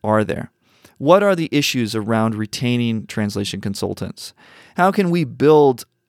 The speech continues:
a financially sustainable model of translation consulting? Are we successful at deploying translation consultants to where they are needed most?"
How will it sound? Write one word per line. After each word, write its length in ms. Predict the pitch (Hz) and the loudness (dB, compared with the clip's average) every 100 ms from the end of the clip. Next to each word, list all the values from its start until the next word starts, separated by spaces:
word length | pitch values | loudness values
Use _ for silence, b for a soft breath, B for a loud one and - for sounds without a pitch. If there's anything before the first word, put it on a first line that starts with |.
| 123 | 0
a 220 | 120 107 _ - | 2 0 _ -4
financially 680 | 131 147 143 143 143 139 131 | -2 0 0 -2 -2 -2 -2
sustainable 640 | - 117 - 117 120 113 | -2 -4 -2 -2 0 0
model 460 | 101 104 107 110 - | 0 0 2 2 2
of 140 | 107 98 | -2 -4
translation 560 | - 110 104 104 110 | -4 -2 -2 -4 -4
consulting? 640 | 110 101 - 120 - 98 - B B B B | -6 -4 0 0 0 -6 -6 B B B B
Are 140 | - 135 | 0 2
we 140 | 143 | 2
successful 840 | 139 151 - - 156 156 - 160 143 | 0 -4 -6 -2 0 0 -2 -2 0
at 220 | - - | 0 -4
deploying 680 | 131 131 - 143 147 151 151 | -4 -8 -4 0 2 2 -2
translation 540 | - 139 139 139 135 135 | -4 -4 0 0 0 -4
consultants 680 | 127 - 135 131 123 - | -4 0 -2 0 -4 -6
to 140 | - 123 | -4 -2
where 260 | 107 117 | 2 2
they 140 | 123 117 | 4 2
are 120 | 110 | 2
needed 300 | 101 101 104 | 0 -2 -2
most?" 640 | 110 131 156 98 - - | -2 0 0 0 -4 -10